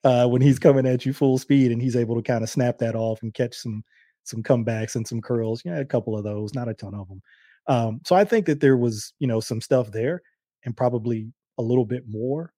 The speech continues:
um, meat on that bone, so to speak, in terms of getting him the ball in some other situations, but just didn't happen that way. And it, it sounds like the, the way they parted ways at the end was, was, you know, not on the best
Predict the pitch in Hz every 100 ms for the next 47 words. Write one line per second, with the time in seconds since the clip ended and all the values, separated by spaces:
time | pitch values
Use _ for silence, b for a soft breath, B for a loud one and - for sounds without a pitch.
0 | _ - 117 113 110 - 123 127 120 120
1 | 117 110 123 139 143 123 120 - 135 -
2 | _ _ _ _ 120 120 123 117 110 123
3 | 127 123 120 110 117 117 120 117 117 117
4 | 117 120 120 127 131 131 107 104 _ _
5 | _ _ _ _ - - _ _ _ -
6 | 135 135 127 127 143 131 127 120 127 139
7 | 110 104 _ 135 107 123 117 113 110 104
8 | 107 110 b b b b b - 113 120
9 | 117 113 123 120 117 113 120 117 113 110
10 | 113 113 113 113 110 110 - 123 104 -
11 | - - 107 104 127 _ _ 117 113 113
12 | - 117 107 110 113 -